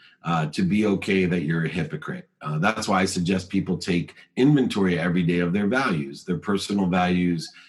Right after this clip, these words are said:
their experiential values, their giving values, and receiving values, because we have to be okay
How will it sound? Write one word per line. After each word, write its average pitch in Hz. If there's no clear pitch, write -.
their 92
experiential 92
values, 87
their 92
giving 98
values, 82
and 80
receiving 80
values, 76
because 98
we 131
have 135
to 127
be 135
okay 98